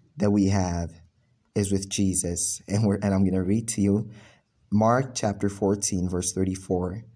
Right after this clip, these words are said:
"My soul is overwhelmed with sorrow to the point of death," he said to them. "Stay here and keep watch."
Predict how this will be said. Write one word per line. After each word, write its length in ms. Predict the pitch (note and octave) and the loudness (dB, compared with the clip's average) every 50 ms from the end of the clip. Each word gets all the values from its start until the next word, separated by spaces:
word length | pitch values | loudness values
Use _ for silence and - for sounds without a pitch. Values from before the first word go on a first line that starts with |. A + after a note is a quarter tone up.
| _ _ _ _ _ _ _ | _ _ _ _ _ _ _
"My 200 | F#2+ G#2 G#2+ G#2+ | 0 2 2 2
soul 680 | G#2 - - - C3+ B2+ B2 B2 B2+ B2+ B2+ B2+ B2 - | 2 2 2 4 4 4 6 4 4 2 0 0 -4 -4
is 300 | - G#2 G2 - - - - | -2 -2 0 0 -2 -4 -2
overwhelmed 1040 | - A2+ A#2 A2+ A2+ A#2 G#2+ G2+ F#2+ G2+ - G#2+ A2 G#2+ G#2 G#2 G#2 G2 G2 F#2+ G2 - - - _ | 0 0 0 0 0 0 0 0 0 0 0 2 4 4 4 4 4 2 0 -2 -4 -10 -16 -10 _
with 100 | G2+ F#2+ | -6 -2
sorrow 720 | - - - - G2 F#2+ F2+ E2+ E2+ E2+ F2 E2+ D#2+ - - - - _ _ _ - - - - - | 0 0 0 2 2 2 2 2 0 0 -2 -4 -6 -10 -14 -18 -20 _ _ _ -20 -20 -20 -14 -10
to 120 | - - G2+ | -4 0 0
the 120 | G#2 G2+ | 0 0
point 500 | G2+ - - - A#2+ A#2+ B2 B2 A#2+ A#2+ - - - - - - - - | -2 -4 -2 0 2 2 2 2 0 -4 -8 -16 -20 -20 -20 -20 -14 -6
of 220 | - G2 F#2+ - - | -6 -4 -4 -6 -4
death," 400 | - F#2+ E2+ E2 - - - - - - - - - - - - - - - - - - - | -2 -2 -2 -2 -6 -10 -16 -20 -20 -20 -20 -20 -20 -20 -20 -20 -20 -20 -20 -20 -20 -20 -10
he 140 | - - | -6 -4
said 260 | G2 - - G#2+ G2+ - | -2 0 2 0 0 2
to 120 | - G#2 | 0 -2
them. 320 | F#2+ - F2 E2+ E2+ F#2 - - - - - - | 0 -2 -2 -4 -6 -8 -10 -16 -20 -20 -16 -6
"Stay 440 | - - - - - C3+ C3+ D3 D#3 | -4 -2 -2 0 2 4 4 4 4
here 600 | D3 C#3+ - C#3 C3 A#2+ G#2+ G2+ F#2+ F#2 F#2+ F#2+ - - - - - | 2 0 0 2 2 4 4 4 2 2 0 -4 -8 -14 -20 -6 -2
and 180 | G2+ G2 G2 | -2 -2 -2
keep 360 | G2 - - G#2+ G2+ G2 - | -4 -6 -6 -6 -6 -6 -8
watch." 480 | - - E2+ E2+ E2+ - - - - - | -10 -10 -10 -10 -10 -10 -10 -10 -12 -14